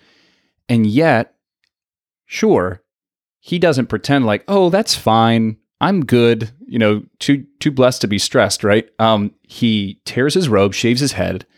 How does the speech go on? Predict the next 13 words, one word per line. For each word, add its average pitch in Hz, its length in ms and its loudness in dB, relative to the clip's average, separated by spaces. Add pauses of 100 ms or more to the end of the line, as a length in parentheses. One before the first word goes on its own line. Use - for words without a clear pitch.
(400)
drops 113 280 0
to 156 100 0
his 139 120 2
knees, 95 280 0
and 104 100 -2
he 95 80 -2
worships. 98 680 -4 (720)
So 120 260 0
he 139 200 0
was 165 200 0
able 131 260 2
to 117 100 0
have 101 500 -2